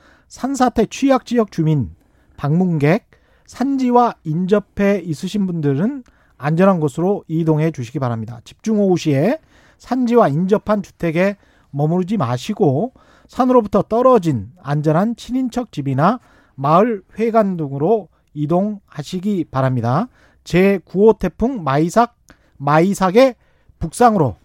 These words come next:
매우 강한 비와 바람이 예보돼서 산사태 발생이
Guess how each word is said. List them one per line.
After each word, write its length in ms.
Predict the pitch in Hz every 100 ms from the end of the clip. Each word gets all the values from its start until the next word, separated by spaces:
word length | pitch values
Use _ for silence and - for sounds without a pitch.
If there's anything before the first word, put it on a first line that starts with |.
| _
매우 380 | 135 156 160 120
강한 460 | - 143 170 240 208
비와 420 | - 143 143 202 226 _ _ _ _
바람이 580 | 135 147 147 196 214 - _
예보돼서 760 | 147 175 214 175 - 127 170 277 _ _ _
산사태 720 | - - 233 220 208 233 262 214 _
발생이 640 | 143 127 151 143 185 247